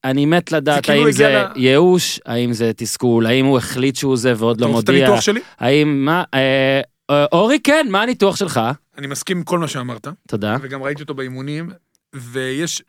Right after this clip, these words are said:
Speaker 2: מאותו משחק מול סלובניה, לדעתי הוא הגיע לסוג של הבנה שהוא לא יכול יותר. אתה
Speaker 1: אני
Speaker 2: רואה?
Speaker 1: יכול עוד, בגין הרצוג.
Speaker 2: ממש ככה. אתה, אני אומר לך, הוא, הוא, דרך אגב, הוא מתראיין מצוין, הוא עונה לשאלות.
Speaker 1: הוא אמיתי, זה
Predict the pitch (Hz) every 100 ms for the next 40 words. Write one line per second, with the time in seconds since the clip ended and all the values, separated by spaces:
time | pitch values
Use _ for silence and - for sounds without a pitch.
0 | 170 208 240 226 190 185 196 202 190 -
1 | 180 175 165 160 151 170 196 247 _ -
2 | 147 135 139 208 185 151 175 165 - 170
3 | 185 151 135 131 170 285 _ _ _ _
4 | _ _ _ _ _ - 147 160 170 160
5 | 156 131 107 - _ _ _ _ _ _
6 | _ _ - 135 135 156 190 151 127 117
7 | 160 160 160 147 139 - 101 175 175 208
8 | 220 196 127 _ - 156 156 165 156 165
9 | 196 196 247 233 165 - 160 151 - _
10 | _ _ 151 156 180 151 143 143 143 160
11 | 160 - _ _ _ - 139 - 143 165
12 | 170 - 143 135 147 143 - 127 143 170
13 | 143 160 220 381 392 294